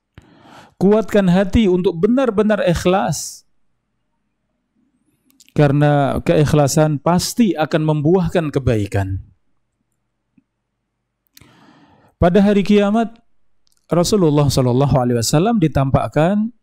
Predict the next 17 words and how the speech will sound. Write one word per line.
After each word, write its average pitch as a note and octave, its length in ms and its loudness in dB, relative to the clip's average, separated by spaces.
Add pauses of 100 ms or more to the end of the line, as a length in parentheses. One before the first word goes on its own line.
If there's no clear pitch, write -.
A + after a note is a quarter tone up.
(100)
Nabi D#3 640 0
bersamanya C3+ 640 0
dengan B2 480 -2
sedikit D3 640 -4
dari B2+ 560 -2
umatnya. C3+ 720 -2 (960)
Ada F3+ 240 0
yang D3+ 180 2
bersama C#3 460 0
dengan, B2+ 640 -2
hanya D3 320 0
dengan C3 320 0
dua D#3 340 2
umatnya, D3 840 -2 (640)
hanya F#3 320 0
bersama C#3+ 400 0
dengan D3 640 -2